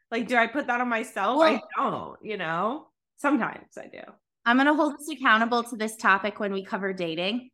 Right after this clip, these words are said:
Speaker 1: Yeah.
Speaker 2: Put a pin in it and circle back, if you will, because you are so good at doing that with dating, I feel like.
Speaker 1: Thank you.
Speaker 2: <laughs> You're welcome.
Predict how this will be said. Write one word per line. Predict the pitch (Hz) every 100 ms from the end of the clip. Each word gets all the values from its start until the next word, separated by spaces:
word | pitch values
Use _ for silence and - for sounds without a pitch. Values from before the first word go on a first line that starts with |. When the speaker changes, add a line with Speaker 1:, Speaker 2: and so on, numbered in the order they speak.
| _ _ _
Speaker 1:
Yeah. | 196 185 -
Speaker 2:
Put | 226
a |
pin | 220 240 202
in | 208
it | 226 208
and | 196
circle | 190 190 190 190
back, | 180 185 -
if | 214 -
you | 233
will, | 233 233
because | 226 202 233 233
you | 226
are | 220
so | 220 - 233 202 196 190 214 - - 180
good | 196 170 139 135 - _ _ -
at | 202 -
doing | 220 196 190
that | 175 170
with | 170 165
dating, | 165 139 92 - 185 -
I | 185 185
feel | 196 165
like. | 143 123 - _ _ _ _ _ _ _ -
Speaker 1:
Thank | 220 214 185
you. | 147 143 147 190 _
Speaker 2:
<laughs> | _ - 320 311 - _ _ _ _ _ _ _ -
You're | 202
welcome. | 160 - - 208